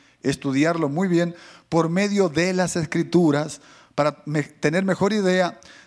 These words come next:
de cómo vencerlo con más facilidad y no acobardarnos y que, correr como lo hacían los hermanos y compañeros de, de, de David y el ejército de Saúl. Alabado Dios. Entonces, consten que no existe gigante que no pueda ser vencido,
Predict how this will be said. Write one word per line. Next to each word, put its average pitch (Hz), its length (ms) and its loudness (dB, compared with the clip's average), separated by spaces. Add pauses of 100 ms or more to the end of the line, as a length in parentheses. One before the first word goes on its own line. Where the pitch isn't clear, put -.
de 156 180 -2
cómo 214 220 0
vencerlo 185 920 -2 (160)
con 151 180 -2
más 165 200 0
facilidad 170 720 -2 (260)
y 127 80 0
no 139 100 0
acobardarnos 165 920 -2
y 131 80 -6
que, 131 260 -12
correr 143 400 -2
como 151 180 -4
lo 131 80 -2
hacían 143 260 -2
los - 300 -8 (300)
hermanos 135 540 -4
y 120 60 -8
compañeros 127 600 -4
de, 117 200 -6
de, 117 360 -14
de 123 260 -10
David 139 300 -4 (680)
y 123 100 -6
el 120 80 -6
ejército 135 420 -6
de 131 60 -4
Saúl. 139 460 0 (460)
Alabado 151 440 -2
Dios. 160 220 -2
Entonces, 170 540 -2 (500)
consten 214 440 0
que 165 140 2
no 196 180 2
existe 226 540 0
gigante 175 720 -2
que 156 120 0
no 175 120 -2
pueda 190 200 0
ser 175 160 -2
vencido, 180 540 0